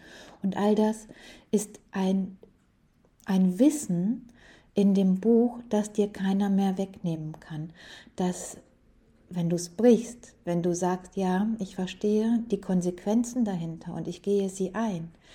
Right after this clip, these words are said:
egal in welcher Thematik, dann ist das was anderes, aber sei dir erst einmal dessen bewusst.“ Und dieses Buch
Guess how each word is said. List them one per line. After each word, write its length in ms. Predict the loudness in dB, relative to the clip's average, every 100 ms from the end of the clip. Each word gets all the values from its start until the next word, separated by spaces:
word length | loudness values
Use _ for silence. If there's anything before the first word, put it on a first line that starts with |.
| -20 -12 -2
egal 460 | 0 2 0 0 0
in 180 | 0
welcher 340 | 2 0 -2 -8
Thematik, 580 | -4 -2 -2 -2 -6 -8
dann 160 | -6
ist 160 | -4 -6
das 160 | -8
was 160 | -8 -6
anderes, 520 | 0 0 0 -4 -10
aber 240 | -6 -4 -2
sei 220 | -2 -2
dir 160 | -2
erst 260 | -2 -4 -4
einmal 240 | -2 -2
dessen 300 | -2 -6 -4
bewusst.“ 420 | -4 -2 -4 -4 -12 -20 -20 -20 -20 -8
Und 180 | -2 0
dieses 280 | 2 0 -2
Buch 580 | -8 -2 0 0 -4